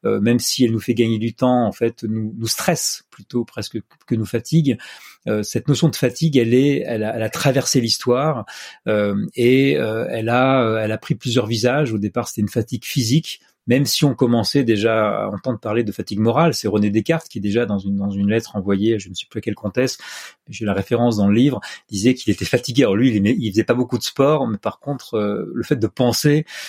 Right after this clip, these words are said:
euh, le fatiguait, euh, déjà. Je pense que ce qui s'est développé au fur et à mesure, c'est que, euh, on a eu, euh, c-, cette fatigue physique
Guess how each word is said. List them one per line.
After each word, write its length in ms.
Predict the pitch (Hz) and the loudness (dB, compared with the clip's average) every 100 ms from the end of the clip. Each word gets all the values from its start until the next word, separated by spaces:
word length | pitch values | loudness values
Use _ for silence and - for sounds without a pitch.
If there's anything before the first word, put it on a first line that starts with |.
| - _ | -18 _
euh, 640 | 110 107 104 104 101 110 120 | -2 0 2 0 0 -2 0
le 140 | 110 | -2
fatiguait, 560 | - 113 - 107 127 123 | 0 -4 -4 2 4 4
euh, 100 | 107 | 4
déjà. 420 | 110 104 143 160 - - - _ | 2 2 2 0 -4 -20 -20 _
Je 100 | - | -2
pense 200 | 160 - | 0 2
que 80 | 139 | -2
ce 100 | - | 0
qui 80 | |
s'est 200 | 151 - | 2 2
développé 460 | 139 143 143 - 151 | 4 4 4 4 4
au 80 | 143 | 4
fur 240 | - 123 | 0 0
et 20 | |
à 40 | 120 | 2
mesure, 420 | 123 135 175 156 | 2 4 4 4
c'est 220 | - 127 | 0 -4
que, 400 | - 127 117 120 - | 0 0 2 -2 -6
euh, 280 | 127 113 110 | -2 0 0
on 200 | 117 113 | 0 0
a 100 | 117 | 2
eu, 340 | 123 139 147 120 | 4 4 4 4
euh, 320 | 107 110 120 | 4 2 -2
c-, 180 | 120 - | -4 -10
cette 240 | - 131 - | -2 -2 0
fatigue 320 | 139 160 - | 0 0 -2
physique 560 | - 135 139 165 - | -4 -2 2 0 0